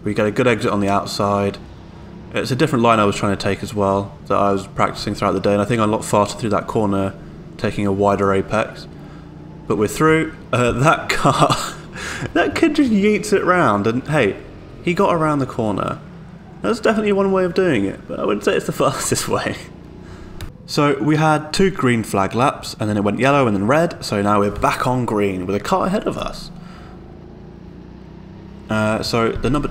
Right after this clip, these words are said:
ten car, let's go up the ramp. Again, keep it nice and tight to the apex, let the cart slide out. He has a big slide on entry, doesn't get a good exit, but we're not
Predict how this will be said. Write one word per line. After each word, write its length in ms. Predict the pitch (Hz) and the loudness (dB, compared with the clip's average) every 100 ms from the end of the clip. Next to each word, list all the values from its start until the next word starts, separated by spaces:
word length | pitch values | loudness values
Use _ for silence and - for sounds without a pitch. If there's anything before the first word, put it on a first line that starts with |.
| - | -4
ten 380 | - 143 143 135 | -2 0 0 -2
car, 540 | - 131 131 - - - - - - - - | 0 2 4 2 -4 -16 -18 -18 -18 -18 -16
let's 160 | - - | -12 -10
go 180 | - 101 | -2 -2
up 80 | - | 0
the 80 | |
ramp. 420 | 107 151 156 - - - - - - - - - - - - - - - - - | 2 4 2 0 -8 -16 -16 -16 -16 -16 -18 -18 -18 -18 -18 -18 -18 -18 -20 -6
Again, 340 | 113 110 110 107 | -2 -2 -2 -4
keep 260 | - 101 | -4 -4
it 60 | 95 | -2
nice 260 | 101 - | -4 -4
and 140 | - - | -8 -6
tight 240 | 110 98 | -2 -2
to 40 | - | -2
the 60 | 107 | -2
apex, 760 | 123 120 127 123 - - - | 0 0 0 0 -2 -12 -8
let 100 | - | -8
the 60 | - | -6
cart 320 | - 92 - | -4 -2 -4
slide 340 | - 98 101 | -6 -4 0
out. 400 | 123 135 135 - - - - - - - - - | 2 2 0 -6 -16 -18 -18 -18 -20 -20 -18 -14
He 220 | 113 113 | -6 -2
has 160 | 107 104 | 0 0
a 60 | 101 | -2
big 320 | - 147 120 | 0 0 0
slide 360 | - 113 107 | -2 2 2
on 120 | 101 107 | 2 0
entry, 680 | 117 - - 113 110 110 - - - | -2 -4 -4 -2 0 -2 -6 -18 -10
doesn't 180 | 131 120 | -4 0
get 140 | 107 | 0
a 20 | 98 | 2
good 160 | 107 | 2
exit, 540 | 101 98 117 110 - - | 2 0 0 -2 -4 -6
but 120 | 85 | -2
we're 200 | 131 170 | 2 2
not 320 | 185 - - | 2 -2 -6